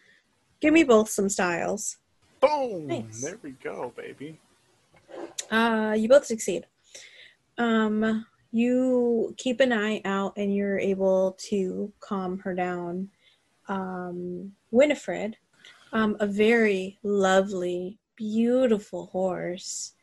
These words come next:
Speaker 1: Uh, you've seen her around the stables before. Um, mm-hmm.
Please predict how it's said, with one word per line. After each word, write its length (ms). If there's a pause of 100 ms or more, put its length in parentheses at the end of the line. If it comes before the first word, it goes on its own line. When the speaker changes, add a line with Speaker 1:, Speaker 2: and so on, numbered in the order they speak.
(400)
Speaker 1:
Uh, 180
you've 240
seen 280
her 500
around 320
the 80
stables 920
before. 800 (580)
Um, 680 (1160)
mm-hmm. 920